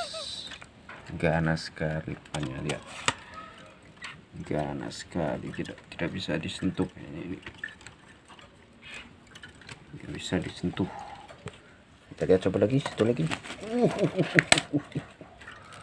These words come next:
Sakit ya lumayan ya. Uh, uh, uh. Diterkam.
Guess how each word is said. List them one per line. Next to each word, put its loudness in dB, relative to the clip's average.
Sakit 2
ya 8
lumayan 8
ya. 2
Uh, 8
uh, 6
uh. -6
Diterkam. 4